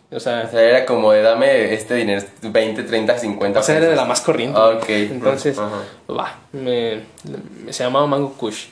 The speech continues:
Speaker 1: Y dijo, "Ah, yo te la traigo." Pues llegué, llegó el día, no al siguiente día. Fue un,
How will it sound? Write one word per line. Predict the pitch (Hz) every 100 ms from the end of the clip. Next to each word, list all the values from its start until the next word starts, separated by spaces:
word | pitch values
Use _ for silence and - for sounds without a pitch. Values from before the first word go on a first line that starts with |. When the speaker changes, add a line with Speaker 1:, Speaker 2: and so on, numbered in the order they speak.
| _ _ _ -
Speaker 1:
Y |
dijo, | - - 135
"Ah, |
yo | 160
te | 156
la | 127
traigo." | 120 113 110 - _ - - - _
Pues | - 120
llegué, | 113
llegó | 113 123 123
el | 131
día, | 131 143
no |
al | 139
siguiente | 135 123 117 123
día. | 117 113 120 -
Fue | - 123
un, | 127 131 131 120